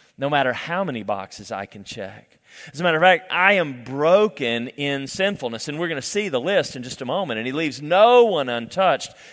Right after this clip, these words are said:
by, by the list of sinfulness that, that he describes. And,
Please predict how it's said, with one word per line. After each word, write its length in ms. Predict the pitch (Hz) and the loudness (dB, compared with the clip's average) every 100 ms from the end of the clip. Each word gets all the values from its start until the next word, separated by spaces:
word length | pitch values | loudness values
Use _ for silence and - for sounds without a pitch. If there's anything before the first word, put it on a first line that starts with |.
| - | 0
by, 220 | 156 139 | 4 4
by 240 | - 143 | 4 2
the 100 | 127 | 4
list 580 | 131 143 175 208 180 - | 2 2 4 6 4 -2
of 100 | 135 | -8
sinfulness 840 | - 180 202 190 117 117 117 - - - - _ 131 | -4 -2 -2 -4 -8 -4 -4 -6 -12 -18 -20 _ 0
that, 260 | 156 - | 0 0
that 140 | 151 139 | -4 -2
he 120 | 147 | -4
describes. 840 | 135 - - 190 202 107 104 - | -4 -8 0 2 4 2 -2 -4
And, 120 | 127 | -6